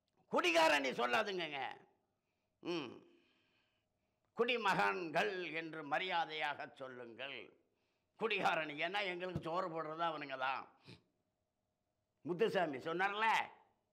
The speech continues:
அவருக்கு என்ன பேரு தெரியுமா? மது ஒழிப்பு அமைச்சர். மதுவை ஒழிக்கிறதுக்கு என்ன பண்ணாரு? "அஞ்சூறு மூடுவோம், ஆயிரம் மூடுவோம்" சொன்னீங்கல்ல,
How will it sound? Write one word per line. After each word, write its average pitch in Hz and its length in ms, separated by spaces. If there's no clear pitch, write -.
அவருக்கு 247 400
என்ன 277 300
பேரு 320 320
தெரியுமா? 277 540
மது 294 600
ஒழிப்பு 381 460
அமைச்சர். 302 560
மதுவை 294 340
ஒழிக்கிறதுக்கு 285 520
என்ன 311 100
பண்ணாரு? 190 600
"அஞ்சூறு 226 420
மூடுவோம், 240 560
ஆயிரம் 226 380
மூடுவோம்" 247 360
சொன்னீங்கல்ல, 247 500